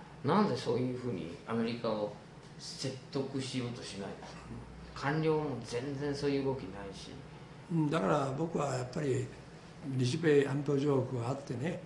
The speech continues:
Speaker 2: これまで日本とね、アメリカが手をつないできたと。ね。だからアメリカが困った時はね、日本もやっぱり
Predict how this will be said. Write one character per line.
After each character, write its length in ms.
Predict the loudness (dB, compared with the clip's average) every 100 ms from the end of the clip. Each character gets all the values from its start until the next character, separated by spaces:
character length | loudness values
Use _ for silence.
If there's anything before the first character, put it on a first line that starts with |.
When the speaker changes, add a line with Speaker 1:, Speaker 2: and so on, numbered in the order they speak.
| -14 -18 -18 -18 -10
Speaker 2:
こ 80 | -2
れ 60 | 2
ま 100 | 4
で 160 | 6
日 80 | 4
本 180 | 4 0
と 120 | 0
ね、 300 | 0 2 0 -4 -2
ア 40 |
メ 80 | -2
リ 40 |
カ 100 | 0
が 260 | 0 0 -2 -8 -16 -4
手 100 | 0
を 60 | 0
つ 80 |
な 120 | 0 2
い 60 |
で 100 | 4
き 80 | 2
た 100 | -2
と。 140 | -6 -8 -14 -16 -16 -16 -16 -16 -6
ね。 180 | -2 -2 -4 -16 -16 -16 -10 -4
だ 80 |
か 100 | 0
ら 200 | 0 -2 -6 -14 -10
ア 100 | -4
メ 100 | 0
リ 60 | 0
カ 120 | 2
が 100 | -2
困 200 | 0 -4
っ 40 | 0
た 100 | 0
時 240 | 0 0
は 80 | 0
ね、 180 | -2 -6 -10 -18 -18 -18 -6
日 100 | 0
本 140 | 2 0
も 60 |
や 80 | -2
っ 40 |
ぱ 160 | -4 0
り 200 | 0